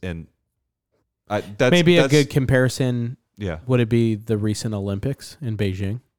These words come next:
Speaker 2: Like, like, it's like, okay,
Speaker 1: Yeah.
Speaker 2: like, so we have a problem with this government, but,
Speaker 1: Okay,
Speaker 2: like,
Speaker 1: that's actually an interesting comparison. You're not getting paid, but you are participating in,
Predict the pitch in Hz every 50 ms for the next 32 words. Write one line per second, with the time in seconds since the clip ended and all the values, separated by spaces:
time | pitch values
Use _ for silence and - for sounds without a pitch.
0 | _ _ _ _ - 107 101 98 98 95 - - 123 110 110 104 104 101 - 110
1 | 101 98 92 - - 113 117 104 104 110 110 117 - - 113 104 104 101 95 95
2 | 95 - - - _ _ _ - - - _ _ _ - - 127 117 110 107 104
3 | 104 101 104 107 107 104 101 101 98 - - 107 101 101 101 101 101 101 98 98
4 | 98 95 95 98 - 98 95 92 - - - - _ - 117 113 101 - - -
5 | 104 98 98 98 95 92 95 92 90 92 98 113 135 - _ _ - 104 98 95
6 | 92 90 90 90 - 107 101 95 92 92 92 - - - _ _ _ - 117 98
7 | - - 101 92 90 85 87 85 - 95 - - 85 82 - 85 - 87 82 80
8 | - - - 117 117 113 117 110 - 107 98 78 73 - - 120 135 139 110 87
9 | 98 90 - 95 90 90 87 82 - 82 78 - - 95 - - 87 - 90 80
10 | 78 80 78 78 78 78 78